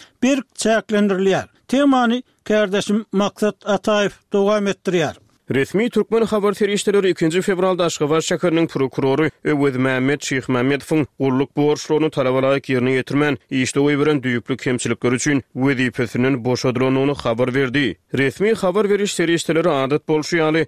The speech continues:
Speaker 2: öňkü prokuroryň işde anyk nähili kemçilikleri goý berenligini aýdyňlaşdyrmady. Türkmen Nokot News neşri üçünji fevralda özüniň çeşmelerine salgylanyp wezipesinden boşadylmagynyň ýany Şeýh Mämmedowyň tutsak edilenligini habar berdi.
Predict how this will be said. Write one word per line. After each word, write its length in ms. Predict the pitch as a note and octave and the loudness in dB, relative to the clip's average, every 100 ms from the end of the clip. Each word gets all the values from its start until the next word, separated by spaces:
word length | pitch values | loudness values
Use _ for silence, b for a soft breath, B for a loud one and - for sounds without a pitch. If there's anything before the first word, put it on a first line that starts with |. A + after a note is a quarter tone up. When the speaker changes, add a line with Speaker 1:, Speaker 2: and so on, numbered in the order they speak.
| - | -2
Speaker 2:
öňkü 320 | D#3 C#3+ - | 0 0 0
prokuroryň 720 | D3+ D#3 D3+ E3 D#3+ D#3+ C#3+ B2+ | -2 -2 0 0 2 4 2 0
işde 200 | - C#3 | 0 0
anyk 300 | C3+ C#3+ C3+ | 2 0 0
nähili 420 | C3 C3+ C#3+ C#3+ | 0 2 0 0
kemçilikleri 640 | - C3 B2 A#2+ - A#2+ | 0 -2 0 -2 0 0
goý 280 | B2+ B2 B2 | 2 0 0
berenligini 380 | A#2+ B2+ C3 C3+ | 2 2 2 2
aýdyňlaşdyrmady. 920 | C3+ A#2+ A#2+ B2 - C3+ C3+ C3+ A#2+ - | 0 0 0 -2 -2 0 0 0 -2 -4
Türkmen 340 | - G#2+ G#3 A3 | -8 -2 0 0
Nokot 300 | F#3+ G3 - | 0 -2 0
News 260 | F3+ F#3 F3 | 0 2 2
neşri 280 | F#3 F#3 | 0 2
üçünji 340 | D#3+ C#3+ A#2+ C#3 | 0 0 -2 0
fevralda 500 | D#3 D#3+ D#3+ D#3+ E3 - | 2 2 2 0 -2 -2
özüniň 420 | C#3 C3+ A#2+ C3+ | 0 2 2 0
çeşmelerine 640 | C#3+ C#3 B2 B2 A#2+ B2+ C#3 | 0 -2 -2 -2 0 2 0
salgylanyp 520 | - B2 A#2+ B2 C#3 | -2 -2 2 0 -2
wezipesinden 800 | - B2 B2 A#2+ A#2+ - B2 C3 | -2 0 0 0 -2 0 0 0
boşadylmagynyň 640 | A#2+ A#2 A#2 A#2 A2+ B2 A#2+ | 0 0 0 0 0 0 0
ýany 520 | C3+ B2+ C3+ C#3 C#3 - | 0 0 0 0 -2 -6
Şeýh 300 | - D3+ C3 | -4 -2 0
Mämmedowyň 580 | B2 A#2 B2+ A#2+ C#3 C#3+ | 0 0 -2 -2 -4 -4
tutsak 320 | B2 - B2 | -4 -2 0
edilenligini 520 | C3 C3 C#3 C#3+ C#3+ | 0 2 2 2 0
habar 400 | - A2 A2+ A#2 | -2 -2 0 0
berdi. 420 | B2+ A#2 C3+ G2 | -2 0 -2 -2